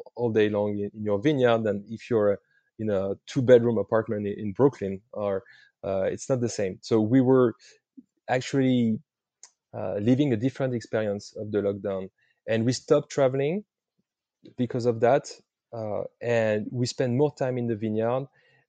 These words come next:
And personally, I reconnected much more with, uh, with nature, with, uh, with the vineyard, with the pace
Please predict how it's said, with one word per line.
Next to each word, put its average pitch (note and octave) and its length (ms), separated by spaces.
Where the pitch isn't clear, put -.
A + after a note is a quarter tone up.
And G#2+ 280
personally, E3 400
I B2 40
reconnected B2 760
much A#2+ 280
more B2+ 300
with, A2+ 280
uh, G#2 500
with G#2+ 240
nature, B2+ 560
with, G#2 300
uh, G2 240
with G#2+ 120
the A2+ 100
vineyard, A#2 500
with G2+ 120
the G#2+ 120
pace C#3+ 520